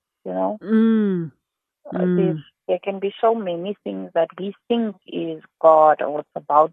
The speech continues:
Speaker 1: God. It's about our Father's business. The way Jesus put it, he could, he didn't do anything. His own words. "I only do what I see my Father do."
Speaker 2: Wow.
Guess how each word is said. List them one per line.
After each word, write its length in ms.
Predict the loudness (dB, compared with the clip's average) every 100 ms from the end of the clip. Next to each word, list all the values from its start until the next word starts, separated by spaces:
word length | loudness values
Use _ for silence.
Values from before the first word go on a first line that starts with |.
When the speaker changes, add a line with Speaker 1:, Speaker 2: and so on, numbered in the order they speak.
| -2
Speaker 1:
God. 380 | -2 0 -2 -4
It's 180 | -14 -8
about 340 | 0 0 0 _ _ _ _ _ _ _ -4
our 200 | 2 2 2
Father's 420 | 4 4 4 0 -4 -2
business. 480 | -2 -2 -4 -4 -6 _ _ _ _ _ _ _ _
The 80 | -4
way 220 | 0 0
Jesus 400 | -2 -8 -6 -8 -8
put 160 | -12 -8
it, 120 | -10
he 160 | -10 -14 -6
could, 140 | -6 -4
he 280 | -8 -6 -6
didn't 320 | -6 -4 -6
do 140 | -6 -6
anything. 640 | -6 -4 -6 -8 -14 -14 -18 _
His 120 | -20 -20 -4
own 280 | -2 -2 0
words. 280 | 2 2 -2 _ _ _ _ _ _ _ _ _ _ _ _ _ _ _ _ _ 2
"I 240 | 4 6 4
only 340 | 2 -2 -6 -8
do 120 | -4
what 280 | 0 2 2
I 100 | 0 -6
see 120 | -10
my 200 | -6 -6 -4
Father 360 | -4 -2 -4 -8 -12
do." 260 | -20 -20 _ _ _ _ _ -20 _ -10
Speaker 2:
Wow. 500 | -6 -2 -2 -4